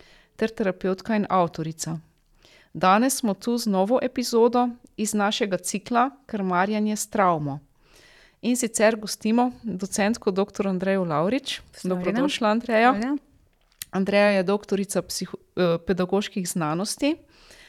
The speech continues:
Speaker 1: zaposlena v izobraževalnem centru za zaščito, eh, kjer se ukvarja s psihološko pomočjo po kriznih dogodkih.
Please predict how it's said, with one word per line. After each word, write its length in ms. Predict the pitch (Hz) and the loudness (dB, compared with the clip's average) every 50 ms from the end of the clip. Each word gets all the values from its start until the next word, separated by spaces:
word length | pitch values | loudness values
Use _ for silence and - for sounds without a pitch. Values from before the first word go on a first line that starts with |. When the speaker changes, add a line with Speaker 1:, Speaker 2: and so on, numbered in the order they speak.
| - _ _ _ | -20 _ _ _
Speaker 1:
zaposlena 680 | 196 190 214 214 - 196 - - - 180 214 233 247 247 | -6 -6 -4 -4 -6 -6 -4 0 2 2 2 4 2 2
v 100 | 220 214 | 0 0
izobraževalnem 840 | 196 - 196 185 190 185 - 202 185 185 185 196 220 233 226 214 196 | -2 -4 -4 -2 -4 -4 -2 -2 0 2 2 2 2 2 0 -2 -2
centru 440 | - - 202 190 202 208 - 208 190 | -4 -4 -2 -2 -2 -2 -4 -4 -4
za 140 | 180 180 | -4 -4
zaščito, 640 | 170 170 160 - - - - 156 - - - 226 269 | -6 -6 -6 -8 -8 -8 -10 -10 -6 0 2 2 2
eh, 1040 | 330 - - _ _ _ _ - - - - - - - - _ _ _ 208 208 196 | 2 0 -8 _ _ _ _ -20 -20 -20 -20 -20 -20 -20 -20 _ _ _ 4 4 4
kjer 240 | 196 - - 240 254 | 4 4 4 4 4
se 140 | - - 262 | 4 2 0
ukvarja 480 | 226 226 - - 208 202 220 233 240 240 | 0 0 0 2 4 4 4 4 2 0
s 100 | 233 - | -2 -4
psihološko 680 | - - - 196 - 202 196 214 233 233 - - 233 | -6 -6 -6 -4 -4 -2 0 2 0 0 0 -2 -4
pomočjo 540 | - - 202 196 175 175 - - 226 220 226 | -2 -2 -2 -2 -2 -2 -2 4 6 6 6
po 140 | 226 - 214 | 6 2 -4
kriznih 480 | - - 202 208 214 208 226 220 208 202 | -4 -2 -2 -2 0 0 0 0 0 -2
dogodkih. 720 | - 202 180 202 180 175 - - - - - - - - | -6 -2 0 0 0 0 -2 -10 -14 -14 -14 -14 -14 -18